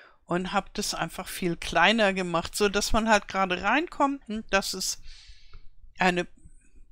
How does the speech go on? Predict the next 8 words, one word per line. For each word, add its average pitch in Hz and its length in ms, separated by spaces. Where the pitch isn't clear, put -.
passende 208 560
Größe 185 540
für 185 280
so 180 240
einen 175 180
kleinen 175 680
Mini-Selbstversorgerhof 165 2000
hat. - 260